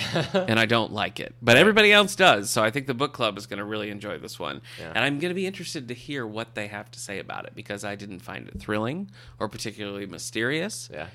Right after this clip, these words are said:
Speaker 2: And I found the resolution to be not much of a payoff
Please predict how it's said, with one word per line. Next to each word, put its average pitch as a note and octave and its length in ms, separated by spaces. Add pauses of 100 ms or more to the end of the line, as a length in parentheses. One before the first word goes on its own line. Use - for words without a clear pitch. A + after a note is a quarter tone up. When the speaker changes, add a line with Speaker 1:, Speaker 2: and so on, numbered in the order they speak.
(120)
Speaker 2:
And A2+ 160
I A2 80
found B2+ 400
the A#2 80
resolution A#2+ 680
to A2+ 120
be G#2+ 520 (440)
not C3 200
much C#3+ 180
of B2 80
a A2 40
payoff - 540